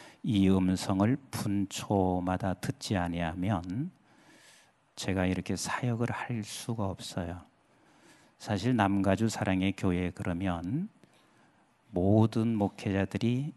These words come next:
이 강단에 한번 서고 싶은 마음이 다 있으실 거예요. 그런데 이제는 제가 좀 배가 불러서 그런지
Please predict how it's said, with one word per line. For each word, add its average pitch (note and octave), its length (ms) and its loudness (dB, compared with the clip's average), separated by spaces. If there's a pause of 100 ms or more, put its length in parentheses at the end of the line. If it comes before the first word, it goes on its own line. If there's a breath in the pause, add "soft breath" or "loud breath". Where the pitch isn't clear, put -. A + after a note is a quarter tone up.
(140)
이 G#2 140 2
강단에 F#2+ 560 0
한번 F#2 480 -2
서고 - 340 -2
싶은 A2 460 -4
마음이 F#2+ 480 -2
다 - 200 -6
있으실 F#2+ 520 -6
거예요. E2+ 500 -6 (720 soft breath)
그런데 F#2+ 580 -2 (1800 loud breath)
이제는 A#2 400 4
제가 A2+ 280 -2
좀 C#3+ 200 -2
배가 - 380 -2
불러서 F#2+ 500 0
그런지 G#2 640 -4